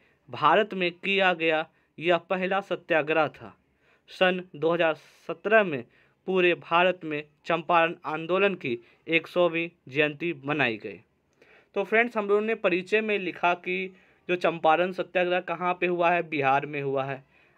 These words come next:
अभी जो ये कब प्रारंभ हुई थी, उन्नीस सौ सत्रह में ये प्रारंभ हुई थी। जो अभी दो हज़ार सत्रह में क्या हुआ कि ये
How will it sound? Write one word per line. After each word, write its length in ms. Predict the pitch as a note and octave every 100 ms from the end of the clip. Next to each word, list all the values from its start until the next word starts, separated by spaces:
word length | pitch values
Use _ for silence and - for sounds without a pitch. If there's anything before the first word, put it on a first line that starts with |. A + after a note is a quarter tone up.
| -
अभी 300 | D#3 E3 F#3+
जो 380 | E3+ F3 E3+ C3 _ _ _ _ _ _ _
ये 180 | D#3 D#3+
कब 220 | D#3+ F#3
प्रारंभ 380 | F3+ F3 F3 F3
हुई 180 | F3+ F3+
थी, 120 | G3+
उन्नीस 280 | E3 E3 E3+
सौ 100 | E3+
सत्रह 400 | E3 D3+ F3+ F3
में 180 | E3+ A#3 _ _ _
ये 120 | F#3 G3+
प्रारंभ 460 | F3 D#3 D3 C#3+
हुई 200 | B2+ A#2+
थी। 240 | - A2+ - _ _ -
जो 220 | D#3+ A#3
अभी 480 | B3 - F#3+ G3+ A#3+
दो 220 | F#3+ G3
हज़ार 180 | G3+ G#3
सत्रह 400 | G3+ F#3 G3+ G3+
में 160 | G3 G3
क्या 180 | G3 G3
हुआ 220 | G3 G3+
कि 120 | G3
ये 400 | G#3 G3+ G3 G2+